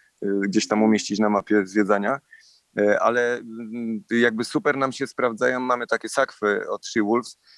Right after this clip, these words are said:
no dotarliśmy w nocy, zwykle tak nie robimy, w dzień to łatwiej się zorganizować, a tutaj przez to, jak te sakwy organizują, y, tutaj nam życie w tym naszym małym Mitsubishi, to jest niesamowite i bardzo, bardzo dobrze nam to funkcjonuje. Są takie organizery z kieszonkami i tak dalej, i tak dalej. Wszystko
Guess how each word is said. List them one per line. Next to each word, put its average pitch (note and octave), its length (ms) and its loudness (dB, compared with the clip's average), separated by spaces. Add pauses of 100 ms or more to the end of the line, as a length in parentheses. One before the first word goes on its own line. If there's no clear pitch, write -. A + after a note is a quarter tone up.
(120)
no A2+ 420 4
dotarliśmy A#2+ 760 -2
w A2+ 80 -8
nocy, B2 300 0
zwykle A2+ 260 -2
tak A#2 160 -2
nie A#2+ 100 -2
robimy, A#2 540 0
w G#2+ 120 -12
dzień B2+ 200 -2
to B2+ 120 0
łatwiej A#2+ 320 0
się A2+ 120 -12
zorganizować, A2+ 640 0
a A#2 60 -2
tutaj - 280 -6
przez - 300 -4
to, A#2 360 4
jak A2+ 220 2
te A2+ 140 -6
sakwy - 340 -2
organizują, A#2 640 0 (420)
y, A2 120 4 (120)
tutaj A2+ 220 0
nam A#2+ 160 4
życie A#2 240 0
w - 40 -8
tym A2+ 160 2
naszym G#2+ 260 -2
małym A2 460 2
Mitsubishi, A2+ 480 -4
to B2 100 2
jest A#2 160 0
niesamowite A#2+ 680 -2
i G#2 300 -12
bardzo, A2+ 480 4 (360)
bardzo A#2 260 2
dobrze A#2+ 280 0
nam A#2 160 -2
to A2+ 260 0
funkcjonuje. A#2+ 480 -6
Są A2 140 -8
takie A#2 220 0
organizery A#2 840 0
z - 120 -16
kieszonkami A#2 560 -2
i A2 40 -4
tak A2 180 -2
dalej, A2+ 180 0
i - 20 -14
tak A2+ 140 -2
dalej. G#2 200 2
Wszystko - 480 -2